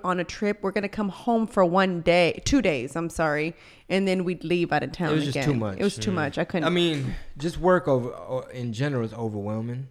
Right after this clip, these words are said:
Speaker 2: but sometimes, like, y-, you don't sit still. And it's almost like the, the true vacation, which we really haven't done, would be stay your ass in the house, turn off your phone, take naps, and, like, order in, like, just relax.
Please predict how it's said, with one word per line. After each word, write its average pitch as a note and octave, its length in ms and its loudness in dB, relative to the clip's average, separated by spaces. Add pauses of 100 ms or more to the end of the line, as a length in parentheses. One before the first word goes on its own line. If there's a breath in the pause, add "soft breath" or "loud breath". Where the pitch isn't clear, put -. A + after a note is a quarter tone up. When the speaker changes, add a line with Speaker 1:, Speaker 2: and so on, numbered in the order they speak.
Speaker 2:
but G#2+ 120 -8
sometimes, B2 560 -4
like, G2+ 260 -10 (600)
y-, - 160 -12 (260)
you A#2 200 -8
don't A#2+ 180 -6
sit A#2 220 -10
still. C3 480 -4
And A2 160 -12 (500 soft breath)
it's B2+ 160 -6
almost F#3+ 240 2
like D3 140 -2
the, C3 100 -2
the C3 240 -2
true D#3+ 300 2
vacation, G3+ 800 0
which A2+ 180 -8
we B2 80 -6
really C3+ 200 0
haven't C3 240 -2
done, D3 300 -6 (380 soft breath)
would A#2+ 180 -4
be A#2+ 380 -2 (400)
stay - 300 -6
your C#3+ 180 0
ass D3+ 220 -2
in D#3 80 -4
the D3+ 80 -2
house, A2+ 320 -4
turn A#2+ 220 -6
off B2+ 160 -6
your B2+ 60 -6
phone, G#2 520 -8
take B2 260 -6
naps, G#2 540 -8
and, G#2+ 160 -10
like, G2+ 200 -10 (100)
order A2+ 340 -6
in, G#2 340 -6
like, G#2 140 -10
just A2 220 -10
relax. G#2 500 -4